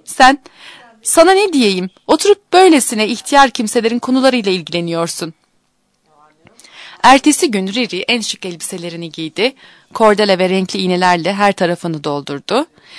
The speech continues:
alnını öne doğru düşmüş saçlarla kapladı, yüksek ökçeli ayakkabılarını giydi ve şehir atları gemisiyle Karşıyaka'ya hareket ettik.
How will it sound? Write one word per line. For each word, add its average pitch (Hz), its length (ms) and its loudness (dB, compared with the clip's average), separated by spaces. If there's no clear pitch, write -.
alnını 233 580 4
öne 226 240 0
doğru 180 260 -2
düşmüş 196 300 -6
saçlarla 170 540 -2
kapladı, 180 600 -4
yüksek - 420 0
ökçeli 180 340 -4
ayakkabılarını 175 680 -2
giydi 208 520 -6
ve 208 40 2
şehir 226 260 2
atları 175 340 -2
gemisiyle 185 580 -4
Karşıyaka'ya 170 760 -2
hareket 160 380 -6
ettik. 156 440 -10